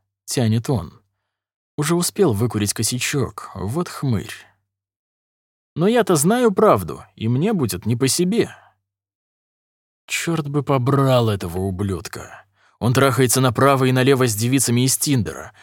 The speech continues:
сталкиваясь с Дилайлой в «Птицах», делает вид, что не знает ее,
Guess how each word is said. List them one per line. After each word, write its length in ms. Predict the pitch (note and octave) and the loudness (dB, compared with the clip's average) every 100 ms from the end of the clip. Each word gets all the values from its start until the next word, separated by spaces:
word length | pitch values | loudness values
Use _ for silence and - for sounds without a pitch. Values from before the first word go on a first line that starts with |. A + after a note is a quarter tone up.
| - - | -18 -8
сталкиваясь 640 | - F3+ D#3+ D#3 D#3 C3+ | 2 2 4 4 4 2
с 80 | A#2 | 2
Дилайлой 640 | B2 D3 F#3+ D#3 F2 D2+ | 2 4 4 2 0 -4
в 100 | - | -12
«Птицах», 540 | - - G#2 - - - | -8 -4 -2 -4 -10 -8
делает 380 | A#2 D3 C#3 B2 | 0 2 4 2
вид, 140 | A2 | -2
что 180 | A#2 - | -2 0
не 120 | C3+ C3+ | 2 2
знает 420 | C#3 D3+ G#2+ F2 | 2 2 0 -4
ее, 300 | D#2 A1+ | -12 -16